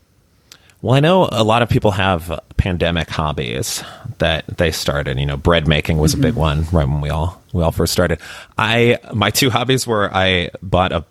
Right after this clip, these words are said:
Speaker 1: putting green and
Speaker 2: <laughs>
Speaker 1: I started a newsletter. When the pandemic started, sports all disappeared. So Chris Bounce Pass
Speaker 2: Mm-hmm.
Speaker 1: is, I like to say, it's a look at the lighter side of basketball, uh, and pop
Speaker 2: Mm-hmm.
Speaker 1: culture and kind of the intersection between them. Because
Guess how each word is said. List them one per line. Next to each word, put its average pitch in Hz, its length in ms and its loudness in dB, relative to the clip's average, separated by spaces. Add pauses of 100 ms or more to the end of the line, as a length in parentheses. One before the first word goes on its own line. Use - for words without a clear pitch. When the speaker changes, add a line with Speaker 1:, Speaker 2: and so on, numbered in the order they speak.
Speaker 1:
putting 98 380 2
green 135 460 2 (680)
and 90 440 0
Speaker 2:
<laughs> - 20 -2
Speaker 1:
I 82 380 0
started 107 380 0
a 120 60 4
newsletter. 120 640 0 (100)
When 160 160 -2
the 151 80 0
pandemic 160 400 0
started, 104 380 0
sports - 440 -2
all 82 420 0
disappeared. 80 520 -8
So 87 120 -8
Chris - 220 -2
Bounce 98 260 -2
Pass 90 360 2
Speaker 2:
Mm-hmm. 120 160 -2 (280)
Speaker 1:
is, 90 400 0 (440)
I - 100 0
like 110 120 0
to - 60 -4
say, 110 120 0
it's 101 120 0
a 101 60 4
look 123 340 0
at 110 160 -2
the 104 140 0
lighter 101 300 4
side 92 300 0
of - 120 -8
basketball, 80 760 -4 (200)
uh, 80 60 -2 (100)
and 85 140 -2
pop 90 200 0
Speaker 2:
Mm-hmm. - 100 -14
Speaker 1:
culture 78 280 -2
and 71 80 -8
kind 87 160 -2
of 78 60 -2
the 78 80 -2
intersection 78 640 -2
between 76 340 -6
them. 65 140 -8
Because 90 380 0